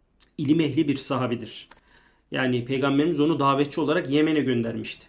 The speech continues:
Hatırlayacak olursanız o edille-i şer'iye dediğimiz dört delilin o delili bu ona söylemiş olduğu o ifadelerden. Yemen'e gittiğinde ne yapacaksın?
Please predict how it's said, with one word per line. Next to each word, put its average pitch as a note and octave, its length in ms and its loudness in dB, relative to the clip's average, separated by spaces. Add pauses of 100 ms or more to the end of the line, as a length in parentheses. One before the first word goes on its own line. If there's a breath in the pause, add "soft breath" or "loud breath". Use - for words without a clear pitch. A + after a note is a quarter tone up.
Hatırlayacak C3 600 0
olursanız D#3+ 440 -2
o D#3+ 160 0
edille-i D3+ 480 4
şer'iye D3 560 2
dediğimiz B2 580 0 (100)
dört E3+ 300 0
delilin C#3 1120 2
o C#3 320 -2 (420 soft breath)
delili D3 540 4
bu E3 300 2 (160)
ona E3 240 4
söylemiş F3 540 2
olduğu D#3 380 2
o E3+ 400 -2
ifadelerden. D3+ 800 2 (300 soft breath)
Yemen'e D3+ 280 4
gittiğinde D3 520 0
ne C#3+ 60 2
yapacaksın? C3 720 -4